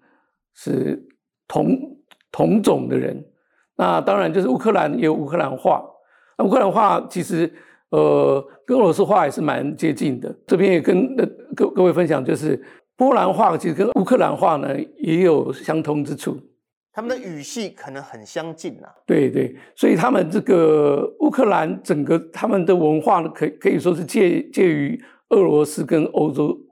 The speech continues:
Speaker 1: 文化之间。
Speaker 2: 嗯。
Speaker 1: 而乌克兰本身也有天主教徒，也有，呃，东正教徒，所以这是他的这个历史的渊源是这样的。
Speaker 2: 这一次哈，就是今天应该算是打到第五天还是第六天了嘛？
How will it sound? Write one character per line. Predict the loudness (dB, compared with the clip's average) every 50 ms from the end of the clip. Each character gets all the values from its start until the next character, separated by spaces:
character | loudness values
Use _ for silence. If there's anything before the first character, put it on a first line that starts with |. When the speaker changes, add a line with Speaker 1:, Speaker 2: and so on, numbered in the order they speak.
| _ -8
Speaker 1:
文 | -8 -6 -4
化 | -2 -2 -2 -2 -4
之 | -8 -14
间。 | -14 -14 -14 -14 -14 -16 -20 _ _ _ _ _ -20
Speaker 2:
嗯。 | -18 -16 -16 -10 -4 -2
Speaker 1:
而 | -2
乌 | 0 0 0 0
克 | 0 0 0
兰 | 0 0 -2
本 | -4 -4
身 | -2 0
也 | 2 2
有 | 2 2 0 -2 -4 -8 -14 -20 _ _ _ _ _
天 | -2 0 0
主 | 0 0
教 | 2 2 2 2
徒， | 0 -2 -2 -2 0
也 | 2 2
有， | 0 0 -4 -6 -4
呃， | -2 0 0 0
东 | 0 0 0 0
正 | 2 0 0 0
教 | 0 0 -2 -2
徒， | -6 -12 -16 -18 -18 -20 _ _ _ _ _
所 | -4 -2
以 | 0
这 | 0 0
是 | 0 0 -2
他 | -2 -2 -2 0
的 | 0 0 2 2 0 -2 -4
这 | -6 -8
个 | -6 -4 -4 -4
历 | -2 -2 -4 -4
史 | -6 -8 -12 -10
的 | -10 -8 -8 -8 -6
渊 | -4 -2 0 0 -2
源 | -2 -4 -8 -12
是 | -14 -16 -14
这 | -10 -10 -10
样 | -10 -12 -14 -16 -18
的。 | _ _ _ _ _ -2
Speaker 2:
这 | 0 2 2
一 |
次 | 0 0 0 0 0
哈， | 0 0 -2 -4 -4
就 | -6 -8
是 | -8 -6 -4 -4 -4 -4 -6 -8 -10 -14 -18 _ _ _ _ _ _ _
今 | _ -14 -10 -8
天 | -6 -6 -6
应 | -4
该 | -2 -2 -2
算 | -2 -2 -4 -4 -6
是 | -6 -8 -8
打 | -6 -6 -4 -4
到 | -2 -2 -2 -2
第 | -2 -4 -6 -6
五 | -6 -8 -10 -12 -14
天 | -12 -10 -10
还 | -10
是 | -10 -8
第 | -6
六 | -4 -4 -4 -4
天 | -6 -8 -10
了 | -10 -10 -12
嘛？ | -14 -16